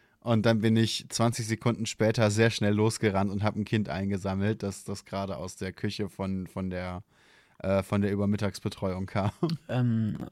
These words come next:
Speaker 2: okay, ähm, mhm. Das
Speaker 1: Ja.
Speaker 2: ist jetzt der Punkt,
Speaker 1: Ne,
Speaker 2: wo ich
Speaker 1: äh,
Speaker 2: nicht mehr weiß, was sagen.
Speaker 1: <laughs>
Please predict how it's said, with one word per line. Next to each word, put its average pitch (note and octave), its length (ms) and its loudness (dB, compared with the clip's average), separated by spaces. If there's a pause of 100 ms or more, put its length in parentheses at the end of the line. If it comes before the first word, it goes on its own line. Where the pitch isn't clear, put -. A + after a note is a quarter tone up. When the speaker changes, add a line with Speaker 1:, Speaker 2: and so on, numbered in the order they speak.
Speaker 2:
okay, - 680 -4
ähm, B2+ 640 -2
mhm. B2 380 -2 (2000)
Das G#2 140 -2
Speaker 1:
Ja. B2 120 10
Speaker 2:
ist - 40 4
jetzt - 280 2
der F3+ 120 10
Punkt, G#3 480 8
Speaker 1:
Ne, E3+ 160 8
Speaker 2:
wo F3 60 12
ich F#3 180 6
Speaker 1:
äh, E3 60 8
Speaker 2:
nicht D#3+ 340 6
mehr G#3 200 6
weiß, D#3 460 6
was D#3 300 6
sagen. A#2+ 500 6 (1300)
Speaker 1:
<laughs> B2+ 80 4